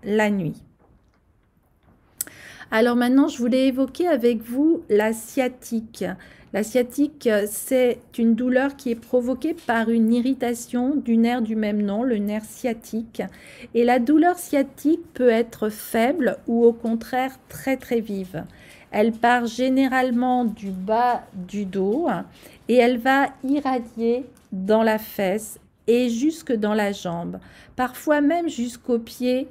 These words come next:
et aux orteils. Et avec une sciatique, la douleur dans la jambe peut être pire que celle dans le dos.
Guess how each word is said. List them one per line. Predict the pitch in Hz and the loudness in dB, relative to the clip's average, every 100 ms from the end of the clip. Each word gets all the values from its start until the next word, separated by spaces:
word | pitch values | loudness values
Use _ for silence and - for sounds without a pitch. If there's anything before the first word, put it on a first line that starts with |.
| - _ - | -14 _ -4
et | 220 214 - - | 0 0 -4 0
aux | 208 202 - _ - | 2 2 -4 _ -8
orteils. | 202 202 - 190 165 - 185 - _ _ - - - | -8 -8 -10 -8 -8 -8 -14 -18 _ _ -20 -18 0
Et | 220 | 4
avec | 214 233 302 311 | 4 4 2 2
une | 269 | 0
sciatique, | 262 - 262 254 - 269 302 | 0 -2 -2 -2 -2 -2 -2
la | 247 226 | 0 0
douleur | 220 254 269 277 | 2 2 2 2
dans | 233 | 2
la | 226 233 | 2 0
jambe | 220 262 285 285 - | 0 0 0 -2 -4
peut | 247 240 | 2 4
être | 247 247 247 | 2 -2 -2
pire | 233 - - 285 285 - | -2 -4 0 0 0 -6
que | 226 | -4
celle | 226 - 233 220 214 190 | -4 -4 -2 -2 -4 -4
dans | 185 | -4
le | 190 185 | -2 -4
dos. | 180 175 | -4 -8